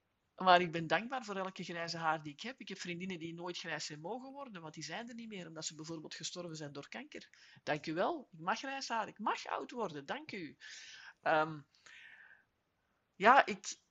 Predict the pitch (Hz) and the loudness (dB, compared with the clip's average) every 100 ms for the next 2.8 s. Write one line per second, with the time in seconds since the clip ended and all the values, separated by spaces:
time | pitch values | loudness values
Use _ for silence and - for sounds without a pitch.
0 | _ _ _ _ _ - 196 - - - | _ _ _ _ _ -4 -4 -4 -12 -8
1 | 185 - 185 208 208 202 - - - _ | -8 -2 6 8 8 2 -4 -14 -20 _
2 | _ _ _ 165 165 165 165 165 | _ _ _ 4 8 8 6 2